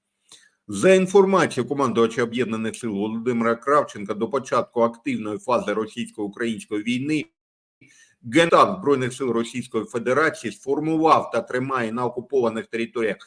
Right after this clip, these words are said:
Луганських і Донецьких областей два армійські корпуси. Перший — Донецьк і другий — Луганськ. Їх загальна чисельність на той момент складалася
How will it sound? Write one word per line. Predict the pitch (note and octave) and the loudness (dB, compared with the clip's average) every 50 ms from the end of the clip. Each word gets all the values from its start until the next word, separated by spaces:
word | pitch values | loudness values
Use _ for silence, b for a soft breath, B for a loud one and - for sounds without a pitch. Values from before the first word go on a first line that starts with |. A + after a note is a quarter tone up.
| B B B B B | B B B B B
Луганських | B2 B2+ D3 D#3+ D#3 D#3 C3 D#3+ D#3 C3+ A2+ F#2+ - - - G#2+ G2 G2 - | 0 6 6 6 6 4 0 2 2 2 0 -2 -8 -12 -10 -10 -10 -10 -10
і | A#2+ A#2 | -12 -6
Донецьких | G#2+ C3 C3+ C#3 C#3+ C3+ A#2 - - - A2 G2+ - - | -2 -2 0 0 0 -4 -4 -4 -8 -10 -10 -10 -8 -8
областей | A#2 A2 A#2+ B2+ B2+ A#2+ - - - D3 C#3 | -8 -4 -2 -2 -2 -4 -6 -6 -4 -4 -4
два | A#2 G#2+ A#2 A#2 A#2 | -2 0 2 2 2
армійські | A2+ A2 A#2 A2+ A2 - - A2 G2 | 0 0 -4 -6 -8 -8 -14 -18 -18
корпуси. | - - G#2 F#2+ - G#2 G2 - - F#2+ F2 | -10 -10 -12 -10 -10 -14 -14 -12 -10 -12 -10
Перший — | _ - A2+ A2 - - - - E2 D2+ _ _ _ _ _ _ | _ 0 0 0 0 -2 -14 -20 -20 -20 _ _ _ _ _ _
Донецьк | - F#2 F#2 A2 A2 A2+ A#2+ C3+ C#3 C#3 - - _ _ _ _ _ _ _ _ | -14 -6 -4 -2 -2 -2 -2 -4 -4 -6 -8 -12 _ _ _ _ _ _ _ _
і | - A#2 | -8 -6
другий — | G#2+ G2+ A2+ A#2+ C#3 C#3 B2 A#2 A2+ - - - _ - | -6 -2 -2 -2 0 0 0 0 -2 -2 -6 -14 _ -10
Луганськ. | G2+ A#2+ G#2 G2+ A2 G2+ F#2+ F#2 - - - | -8 -8 -4 -4 -4 -4 -4 -10 -14 -18 -10
Їх | A2+ A#2+ A#2+ | -8 -6 -4
загальна | A2+ B2+ B2+ A#2+ C3 B2+ A#2 A#2 A#2 | -2 -2 0 0 0 -2 -2 -4 -4
чисельність | A#2 - B2+ A2+ - - C#3+ C3+ B2+ A#2+ G2+ - - | -6 -8 -10 -8 -4 -2 -2 -2 -2 -4 -8 -8 -10
на | A2 G2+ | -10 -10
той | G2+ A2+ A2 G#2 | -6 -6 -6 -6
момент | G#2 G#2+ G#2 G2+ G2 G2 | -6 -8 -6 -8 -8 -8
складалася | - - A2 G#2+ G#2+ B2+ B2 A#2+ A2+ - - G#2+ F#2+ | -8 -8 -6 -4 -2 0 0 0 -2 -2 -4 -4 -4